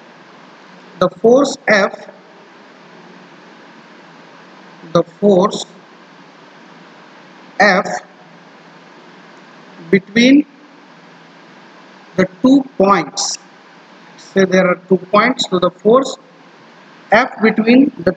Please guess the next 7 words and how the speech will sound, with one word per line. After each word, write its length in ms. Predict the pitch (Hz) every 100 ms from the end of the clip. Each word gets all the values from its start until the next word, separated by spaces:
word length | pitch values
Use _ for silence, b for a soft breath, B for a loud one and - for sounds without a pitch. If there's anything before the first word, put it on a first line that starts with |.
| -
two 160 | 247 254 -
points, 560 | 214 208 190 226 - - - - - - - - -
point 280 | 185 208 220 - -
charges 500 | 190 226 185 196 175
actually, 380 | - 185 190 - - - - - - - - -
two 200 | 202 220 - - - - -
point 420 | 180 185 196 196